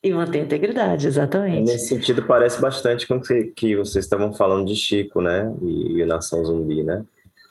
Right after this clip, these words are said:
Speaker 2: Tem essa comunicação aí de manter uma integridade e, ao mesmo tempo, ser um, um, um tipo de sonoridade e de comunicação que chega, que amplifica, né? É, realmente.
Speaker 1: Sim.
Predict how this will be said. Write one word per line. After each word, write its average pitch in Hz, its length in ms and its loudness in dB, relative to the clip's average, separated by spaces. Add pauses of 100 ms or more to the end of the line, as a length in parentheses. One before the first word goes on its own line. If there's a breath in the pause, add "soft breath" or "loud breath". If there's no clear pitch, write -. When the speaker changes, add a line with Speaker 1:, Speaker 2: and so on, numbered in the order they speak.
(100)
Speaker 2:
Tem 92 120 0
essa 95 260 0
comunicação 101 960 0
aí 90 120 0
de 87 100 -4
manter 92 280 0
uma 87 80 0
integridade 95 840 2
e, - 20 4
ao 95 60 2
mesmo 98 280 -2
tempo, 98 240 -2
ser - 240 0
um, 101 320 -2
um, 90 400 -4 (200)
um - 80 -2
tipo - 360 -4
de 92 100 -2
sonoridade 90 1000 0
e 85 320 -2
de 85 420 -2 (540 soft breath)
comunicação 98 1040 0
que 104 140 -4
chega, 98 500 2
que 90 140 -2
amplifica, 87 760 -2
né? 87 240 -4 (440)
É, - 120 -10
realmente. 87 300 -6
Speaker 1:
Sim. 156 360 0